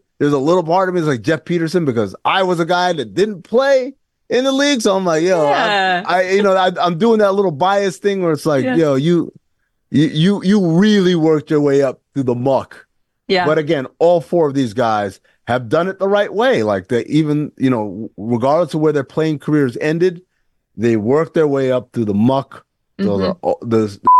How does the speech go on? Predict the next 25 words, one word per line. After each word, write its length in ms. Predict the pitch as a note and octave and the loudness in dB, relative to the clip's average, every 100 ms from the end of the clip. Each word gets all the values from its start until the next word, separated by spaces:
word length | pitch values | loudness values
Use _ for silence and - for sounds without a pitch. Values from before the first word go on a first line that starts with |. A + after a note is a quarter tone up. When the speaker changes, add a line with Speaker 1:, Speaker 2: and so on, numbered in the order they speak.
| B5 D3 | 6 4
Speaker 1:
scouting 440 | C#3 - C3+ C3 A#2+ | 0 -2 -2 -2 -4
trips 260 | C3+ A#2+ | -6 -4
that 100 | F#2+ | -4
nobody 360 | G#2 A#2+ B2 B2 | -2 0 0 0
wants 320 | B2 B2 - | 0 -2 -6
to 120 | A#2+ | -10
do, 380 | G2 A2+ A2 A#2 | -2 0 2 0
Speaker 2:
Mm-hmm. 180 | G#3 G#3+ - _ - | -6 -10 -18 _ -4
Speaker 1:
and 440 | B2 G#2+ F#2+ E2+ - | -2 -2 -6 -10 -8
evaluating 840 | A#2 A#2 A2+ B2+ C3 B2+ B2+ B2 | -4 -2 0 0 0 0 0 0
talent 460 | A#2 B2+ B2 B2 - - - | 0 -2 -2 -4 -6 -12 -4
from 260 | A2+ G#2 | -2 0
Marist 400 | C3 C3+ C3 A#2 | 2 2 0 -2
versus 400 | A2 C3+ - A#2+ | -4 -4 -4 -8
Siena 440 | - B2+ A#2+ B2 B2 | -4 0 0 0 -2
and 160 | A#2 A2+ | -4 -2
things 300 | C3+ A#2+ A#2 | -4 -2 -2
like 260 | A#2+ G#2+ | -4 -2
that, 280 | A2+ G#2+ - _ _ _ _ - | -2 -2 -4 _ _ _ _ -2
all 220 | D3+ D#3 | 2 2
the 60 | D3 | 2
way 140 | C3+ | 2
up 220 | B2 - | 0 -2
to 340 | - B2+ A#2+ F#2 | -2 2 2 0
the 400 | G#2 A2 G2 | 0 0 0